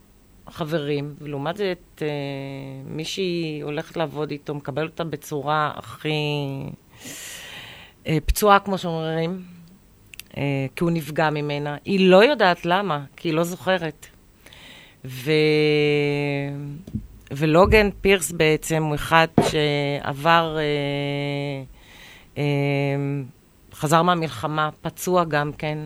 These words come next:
נפשית, והוא רואה את אהבת נעוריו,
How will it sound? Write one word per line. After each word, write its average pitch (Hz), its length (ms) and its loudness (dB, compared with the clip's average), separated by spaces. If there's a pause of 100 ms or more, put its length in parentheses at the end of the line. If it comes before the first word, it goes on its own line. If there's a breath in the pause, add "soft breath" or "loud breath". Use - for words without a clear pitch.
נפשית, - 640 -6 (840 loud breath)
והוא 147 160 -2
רואה 170 160 4
את 202 140 0
אהבת 175 380 2
נעוריו, 147 500 0